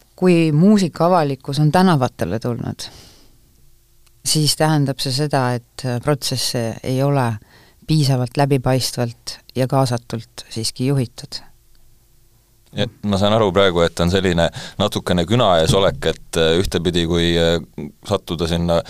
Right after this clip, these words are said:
Speaker 2: kultuuriinimeste poole rohkem, siis, äh, saab E R R võib-olla natukene pahaseks, et, äh, nüüd sekkutakse sisusse,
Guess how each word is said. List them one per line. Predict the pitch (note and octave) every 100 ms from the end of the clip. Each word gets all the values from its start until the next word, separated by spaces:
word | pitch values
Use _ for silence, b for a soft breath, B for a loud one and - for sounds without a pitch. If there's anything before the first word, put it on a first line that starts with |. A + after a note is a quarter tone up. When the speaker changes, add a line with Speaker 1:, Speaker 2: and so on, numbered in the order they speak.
| B -
Speaker 2:
kultuuriinimeste | F2+ - C3 B2+ A2 G2+ F2+ - F#2+ F#2 F#2 F2+
poole | G2+ F#2 F2+
rohkem, | F#2 - F2+ D#2+
siis, | - F2+ - - F2+
äh, | E2 E2 E2+ B B B - D#2+
saab | D#2 F2 F#2+
E | G2+
R | F2+ A#2
R | A2
võib-olla | F2+ F2 E2+ E2+
natukene | F#2 - - E2
pahaseks, | E2 F#2 D#2+ D#2 -
et, | D#2 _ -
äh, | D#2+ E2
nüüd | E2 -
sekkutakse | - F2 E2+ - - F2
sisusse, | C#3+ D3+ - F#2